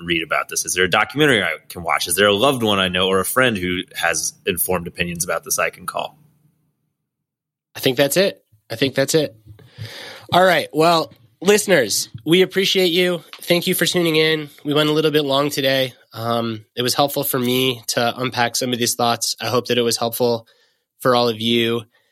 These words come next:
Speaker 2: Uh, just a reminder, if you want to support the show, there are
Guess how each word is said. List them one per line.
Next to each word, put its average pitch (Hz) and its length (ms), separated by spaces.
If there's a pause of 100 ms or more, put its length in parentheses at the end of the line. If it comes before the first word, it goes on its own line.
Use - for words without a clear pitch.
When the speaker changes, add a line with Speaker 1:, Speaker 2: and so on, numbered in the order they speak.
(280)
Speaker 2:
Uh, 110 180
just 139 220
a - 20
reminder, 160 500
if - 140
you 143 80
want 139 160
to 147 80
support 135 460
the 123 60
show, 123 520 (140)
there 113 440
are 110 520